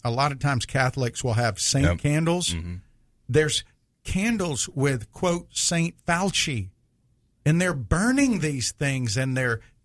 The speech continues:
Speaker 1: they're, they're, I, I don't, it's so bizarre what's happening in our country,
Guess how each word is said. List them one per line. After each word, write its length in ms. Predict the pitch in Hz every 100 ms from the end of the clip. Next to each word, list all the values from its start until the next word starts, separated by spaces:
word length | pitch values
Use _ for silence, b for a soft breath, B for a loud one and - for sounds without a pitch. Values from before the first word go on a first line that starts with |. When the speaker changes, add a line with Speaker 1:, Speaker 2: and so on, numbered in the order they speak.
| _
Speaker 1:
they're, 240 | 123 143 139
they're, 280 | 120 143 -
I, 160 | 127 139
I 140 | 131
don't, 200 | 185 -
it's 180 | 156 -
so 600 | - - - - 170 226
bizarre 880 | 220 190 104 104 127 190 240 104 104
what's 280 | 113 143 -
happening 600 | 160 208 156 127 120 120
in 80 |
our 140 | 120 107
country, 520 | - 208 - 117 107